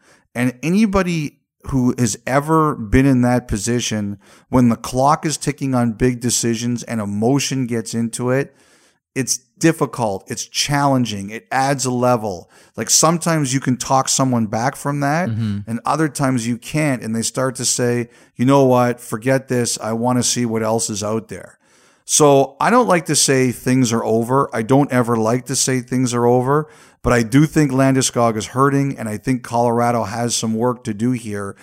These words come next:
Speaker 1: And one of the biggest decisions they're gonna have to make is, are they willing to go to max term? Because I think he wants that.
Speaker 2: When you mentioned a second ago with the Anders Lee contract, the seven by seven, and that seems to be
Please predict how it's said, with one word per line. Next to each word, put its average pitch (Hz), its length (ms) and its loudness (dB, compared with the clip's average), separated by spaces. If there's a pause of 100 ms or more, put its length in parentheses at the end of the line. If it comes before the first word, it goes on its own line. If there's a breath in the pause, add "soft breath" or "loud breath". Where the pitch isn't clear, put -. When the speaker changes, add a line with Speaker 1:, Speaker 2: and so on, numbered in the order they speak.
(240 soft breath)
Speaker 1:
And 120 220 2
one 131 120 6
of 123 120 2
the 113 100 -2
biggest 147 460 0
decisions 117 500 -4
they're 120 140 -4
gonna 117 180 -4
have 117 240 -4
to 113 80 -8
make 113 340 -6
is, 104 340 -8 (360 soft breath)
are 123 140 4
they 127 160 6
willing 120 300 2
to 113 40 0
go 113 180 -2
to 113 100 -2
max 110 340 -2
term? 113 340 -4
Because 101 560 -10 (220)
I 113 140 -2
think 113 200 -2
he 110 120 -6
wants 113 340 -4
that. - 240 -20 (560 loud breath)
Speaker 2:
When 147 180 6
you 214 320 8
mentioned 143 400 6
a 110 60 6
second 131 300 4
ago 104 180 4
with 101 120 2
the 117 120 4
Anders 104 320 2
Lee 104 140 2
contract, 90 600 -2
the 98 80 -4
seven 107 400 2
by 98 180 2
seven, 92 540 0
and 90 200 2
that 95 300 0
seems 104 400 -2
to 104 60 -6
be 95 460 -2